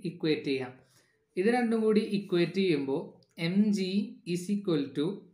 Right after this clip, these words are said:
T ബി സി നമ്മൾ നേരത്തെ കണ്ടുപിടിച്ചിട്ടുണ്ട്, ട്വന്റി നയൻ പോയിന്റ് സിക്സ് ഫോർ.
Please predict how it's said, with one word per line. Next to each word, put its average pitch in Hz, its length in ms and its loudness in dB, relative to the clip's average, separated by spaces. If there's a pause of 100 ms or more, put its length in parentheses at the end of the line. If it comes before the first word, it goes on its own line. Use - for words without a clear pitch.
(500)
T 208 120 4 (180)
ബി 214 100 0 (100)
സി 220 60 -2 (100)
നമ്മൾ 196 160 0 (160)
നേരത്തെ 170 440 0
കണ്ടുപിടിച്ചിട്ടുണ്ട്, 151 680 -2 (100)
ട്വന്റി 160 400 -2
നയൻ 175 180 -2 (120)
പോയിന്റ് 175 280 -2
സിക്സ് - 260 -8
ഫോർ. 131 180 -6